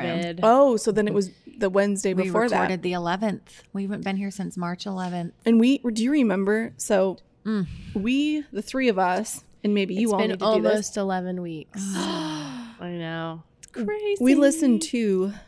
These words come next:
Speaker 2: our, um, most recent podcast prior to this one,
Speaker 3: It was,
Speaker 2: which
Speaker 3: like,
Speaker 2: was for
Speaker 3: studying.
Speaker 2: Yeah,
Speaker 3: <laughs> Yeah.
Speaker 2: ages ago.
Speaker 3: Like, what did we last talk about?
Speaker 2: And we were talking about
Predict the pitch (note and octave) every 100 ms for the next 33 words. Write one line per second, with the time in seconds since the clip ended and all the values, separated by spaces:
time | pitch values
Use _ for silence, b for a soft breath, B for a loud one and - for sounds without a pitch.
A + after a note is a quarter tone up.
0 | B - G3 F#3 F3+ - F#3 F3+ F3+ -
1 | G#3 G3 A3+ C4+ - F3 - F3+ - A3
2 | F3+ G#3 - F#3+ F#3+ F#3+ F#3 F3 - F#3
3 | F#3+ G#3+ G3+ F3 D#3+ G3+ - F#3+ E3+ G#2+
4 | A#2+ G3 A#3+ G#3 - F#3+ F3 G#3+ B3+ -
5 | F3 F3 D3+ G#2 G3+ C#3+ G3+ D#4+ C#4+ E3
6 | - D3+ - F#3+ - - - C4 C4 B3
7 | A3+ C4 B3 A#3+ A3 G#3+ - - - -
8 | D4 D4+ A3+ F#3+ E3+ F#3 F#3